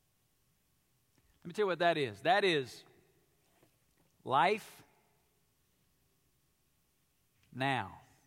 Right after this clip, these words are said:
Life now. That's one phase of our life. There's another phase. That other phase is the line.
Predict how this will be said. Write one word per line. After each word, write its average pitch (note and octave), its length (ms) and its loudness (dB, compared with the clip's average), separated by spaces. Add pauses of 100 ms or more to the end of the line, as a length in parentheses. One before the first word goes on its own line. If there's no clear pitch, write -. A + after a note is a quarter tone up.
(1800)
Life C#3 320 -2
now. G2+ 400 -12 (2250)
That's F3+ 160 -10
one B3 280 -2
phase F3+ 340 2
of B2+ 120 -6
our A#2 160 -2
life. F#2 220 -10 (2750)
There's D3+ 200 -10
another E3+ 320 -10
phase. F#2 100 -18 (2500)
That B2+ 140 -6
other E3+ 180 -4
phase B2 300 -6
is A#2 120 -12
the A2+ 80 -10
line. A2 420 -8